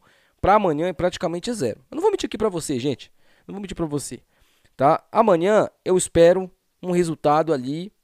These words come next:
né? O resultado mais normal seria uma vitória do Corinthians amanhã, tá? Não que eu esteja torcendo pro Corinthians ou pro Corinthians vencer, né?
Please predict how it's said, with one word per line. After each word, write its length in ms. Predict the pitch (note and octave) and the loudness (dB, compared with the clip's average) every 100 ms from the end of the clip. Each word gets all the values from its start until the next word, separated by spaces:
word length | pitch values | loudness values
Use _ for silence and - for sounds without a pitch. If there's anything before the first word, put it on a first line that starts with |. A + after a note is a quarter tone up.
| _ | _
né? 160 | A#2+ E3+ | -10 -6
O 60 | |
resultado 340 | F#3 E3 F#3 E3+ | -6 0 0 2
mais 220 | G3 G3 | -2 0
normal 460 | G#3 D#3+ D#3 E3 | -2 0 2 2
seria 320 | G3 A3+ F3 F#3+ | 2 -2 -4 -4
uma 120 | F#3+ | -4
vitória 280 | F3 F#3 F3+ | -4 -2 -2
do 100 | F#3 | 2
Corinthians 500 | G#3+ E3+ F#3+ G3+ F#3 | 4 4 2 -2 -2
amanhã, 440 | F#3+ G#3 D3 A2+ _ | -2 -4 -8 -12 _
tá? 180 | B2 C#3 _ _ _ | -10 -10 _ _ _
Não 180 | D3+ A#3+ | 0 2
que 80 | C4+ | 2
eu 40 | |
esteja 280 | C4 A3 G#3+ | 2 4 4
torcendo 420 | A#3 A3 - G3 G3 _ _ _ | 2 0 0 -4 -6 _ _ _
pro 140 | - G#3 | -4 0
Corinthians 680 | G3+ D#3 C#3 G3+ F3+ D#3+ | 4 2 2 -4 -6 -8
ou 140 | D3+ F#3 | -6 -8
pro 140 | E3 | -8
Corinthians 360 | D#3+ D3 C#3+ C3 | -6 -6 -6 -10
vencer, 540 | B2 - C3+ D#3+ F#3+ | -10 -8 0 4 4
né? 220 | C3+ D#3+ | 2 -8